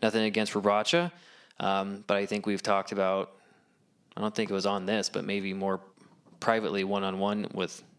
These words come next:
just me and Cody, that Rebraca does some really good things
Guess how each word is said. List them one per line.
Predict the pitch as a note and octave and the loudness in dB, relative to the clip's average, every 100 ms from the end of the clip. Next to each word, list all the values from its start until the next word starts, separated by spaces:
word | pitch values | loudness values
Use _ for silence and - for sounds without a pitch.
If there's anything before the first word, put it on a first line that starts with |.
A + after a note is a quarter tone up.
| _ _ _ - | _ _ _ -4
just | G2+ G2 | -4 -2
me | F#2+ | -4
and | F#2 | 0
Cody, | G#2+ F#2+ F#2+ | 0 0 -2
that | F2 F2+ E2+ - - - - - - | 0 0 -2 -8 -20 -20 -20 -18 -6
Rebraca | G#2+ A2+ A#2+ B2 A#2+ - - | 2 2 4 2 2 -2 -4
does | - A2+ A2+ | 2 2 2
some | A#2+ A2 | 0 0
really | G#2+ A2 | 2 2
good | A2+ A2 | 2 0
things | A2 A2 G#2+ - | 0 0 -2 -2